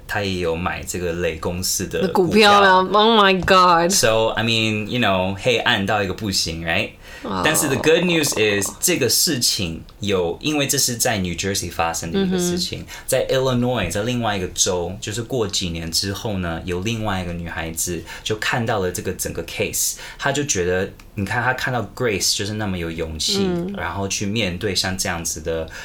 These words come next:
Speaker 1: 这个整个的，呃，打这个整个官司，所以当她开始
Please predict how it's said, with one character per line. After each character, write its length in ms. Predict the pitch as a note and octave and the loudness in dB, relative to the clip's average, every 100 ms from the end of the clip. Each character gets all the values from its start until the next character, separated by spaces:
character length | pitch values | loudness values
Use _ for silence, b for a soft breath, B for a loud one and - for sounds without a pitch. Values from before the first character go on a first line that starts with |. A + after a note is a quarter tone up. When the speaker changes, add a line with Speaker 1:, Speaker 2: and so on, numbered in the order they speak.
| B | B
Speaker 1:
这 100 | - | -8
个 380 | F#2 E2+ D#2 D2+ - | -2 -2 -2 -6 -4
整 200 | - E2+ | -4 -2
个 120 | E2+ | -4
的， 380 | F2 F2+ E2 D2+ - - - - F2+ | -2 -2 -2 -4 -10 -14 -14 -12 -8
呃， 160 | F2 D#2+ | -6 -4
打 220 | - E2 | -4 -4
这 80 | A2 | -4
个 100 | G2+ | -4
整 180 | E2+ E2 | -4 -4
个 160 | F2 | -4
官 280 | E2+ F#2 F2+ | -2 -4 -2
司， 380 | F2+ - E2+ E2 B B B | -4 -4 -4 -8 B B B
所 180 | - C3+ | 0 2
以 240 | A#2 G2+ - - - | 2 -2 -10 -16 -2
当 180 | C#3+ C#3 | 0 0
她 300 | C#3 - D3+ | -2 0 0
开 240 | D3+ B2+ A2+ | 0 -2 -2
始 320 | - E2 | -2 -2